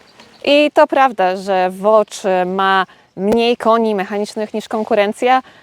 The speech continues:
ale czy w jeździe turystycznej jest to taka duża wada? Myślę, że nie. Przynajmniej mnie to nie przeszkadzało.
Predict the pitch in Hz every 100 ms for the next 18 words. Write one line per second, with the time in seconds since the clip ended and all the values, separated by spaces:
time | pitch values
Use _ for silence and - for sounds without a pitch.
0 | _ _ - 226 247 - 285 269 262 254
1 | 247 190 214 277 247 240 294 233 - 226
2 | 226 214 214 _ - 208 208 - 214 _
3 | _ 226 220 220 _ 220 208 208 208 202
4 | 202 202 214 202 208 202 196 196 196 190
5 | - _ 190 208 214 277 349 - 381 392
6 | - 359 285 240 226 226 - _ _ -
7 | 175 160 - - 277 269 240 226 - _
8 | 190 196 196 202 - 175 170 - - -
9 | 156 151 147